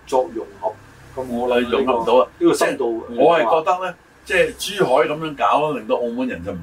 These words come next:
Speaker 2: 鍾意佢嘅，多少都有。
Speaker 1: 嗯。
Speaker 2: 好似頭先講，即係覺得有啲唔高興啊咁。
Speaker 1: 嗯。
Speaker 2: 咁好啊，咁啊變咗點會樂意喺珠海置業啊，或者做生意？咁啊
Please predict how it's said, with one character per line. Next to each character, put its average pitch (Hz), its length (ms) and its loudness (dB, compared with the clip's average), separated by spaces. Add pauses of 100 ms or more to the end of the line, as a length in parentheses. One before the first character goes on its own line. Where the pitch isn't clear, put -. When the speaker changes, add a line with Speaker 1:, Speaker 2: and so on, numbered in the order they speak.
Speaker 2:
鍾 139 220 -2
意 95 140 -8
佢 85 160 -8
嘅， - 160 -8 (100)
多 143 160 -2
少 107 160 -10
都 113 140 -12
有。 113 240 -4 (240)
Speaker 1:
嗯。 113 60 -10
Speaker 2:
好 131 60 -6
似 123 120 -4
頭 - 160 -8
先 135 180 -10
講， - 200 -4
即 135 80 -8
係 113 100 -6 (500)
覺 120 120 2
得 - 160 0
有 117 160 -2
啲 127 140 -4
唔 92 60 -12 (220)
高 131 80 -8 (120)
興 - 120 -2 (120)
啊 101 100 -10
咁。 - 40 -10 (120)
Speaker 1:
嗯。 117 200 -12 (140)
Speaker 2:
咁 - 40 -18
好 135 80 -2 (120)
啊， - 40 -4 (360)
咁 180 140 -6
啊 165 100 -4
變 160 160 -4
咗 170 140 2
點 170 220 -4
會 165 100 -2
樂 139 300 0
意 147 120 -6
喺 151 220 0
珠 170 240 -6
海 135 260 2 (380)
置 151 140 -10
業 135 480 -4
啊， 135 160 2
或 120 100 0
者 139 280 -2
做 127 200 -10
生 143 240 2
意？ 123 100 -6 (300)
咁 160 180 -4
啊 131 120 2